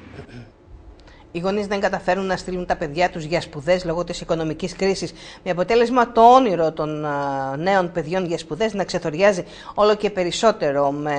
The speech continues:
περισσότερους βεβαίως φοιτητές, ε, να είναι εκτός, ε, ουσιαστικά της, ε, σχολικής διαδικασίας. Αυτό αναφέρει το μέλος της Νομαρχιακής Επιτροπής του σύριζα Κορινθίας, Θοδωρής Βασιλακόπουλος, ενώ με αφορμή το θάνατο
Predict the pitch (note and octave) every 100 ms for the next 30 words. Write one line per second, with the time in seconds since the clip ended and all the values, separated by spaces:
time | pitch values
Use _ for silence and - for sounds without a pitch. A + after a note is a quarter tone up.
0 | C#3+ C#3 C#3 C3+ B2+ A#2+ D3+ C#3+ G3 G3
1 | E3+ D#3+ D#3+ F#3 E3 E3 - F3 C#3+ C#3+
2 | G3 A3+ - - - - E3 D#3+ D3 C#3
3 | C#3 E3+ E3+ F#3 F3+ F#3 F3 E3 - G3
4 | G#3+ - E3+ C#3+ C#3 F3 F3+ D#3+ D3 C#3+
5 | F3 F3+ D3 - D3 C#3 F#3+ D3+ F3 F3
6 | D#3+ D#3+ D#3 - F#3+ C#3 C#3+ - E3 D3
7 | E3+ E3 D#3 F3+ E3+ - - - - D#3
8 | F3 E3+ F3+ E3 A3+ G#3 F#3 D#3+ D#3 D3+
9 | F3+ F3 D3 G3+ G#3 F3+ D#3 D#3 C#3 C#3
10 | A3 F#3+ E3 D3+ E3 E3+ D3 D3+ C3+ F3+
11 | - C3+ B2+ C#3+ D3 E3+ D#3 D3+ C#3 F3+
12 | - E3+ F3 E3